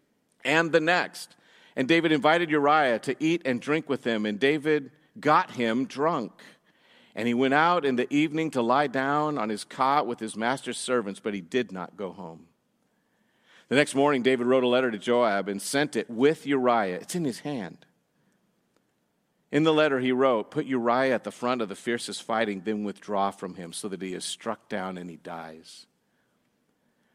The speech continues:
When Joab was besieging the city, he put Uriah in the place where he knew the best enemy soldiers were.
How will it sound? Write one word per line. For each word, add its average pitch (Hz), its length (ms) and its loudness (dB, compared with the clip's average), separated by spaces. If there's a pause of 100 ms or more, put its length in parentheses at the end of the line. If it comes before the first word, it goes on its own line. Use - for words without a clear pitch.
(400)
When 113 100 -4
Joab 120 380 4
was 104 140 -4
besieging 107 480 -6
the 85 80 -12
city, 101 400 -4
he 90 40 -6
put 120 220 -6
Uriah 101 520 0
in 95 100 -8
the 85 60 -12
place 104 440 -4
where 101 140 -4
he 98 80 -4
knew 107 260 -2
the 95 80 -10
best 104 300 -6
enemy 101 260 -6
soldiers 92 480 -8
were. 101 360 -4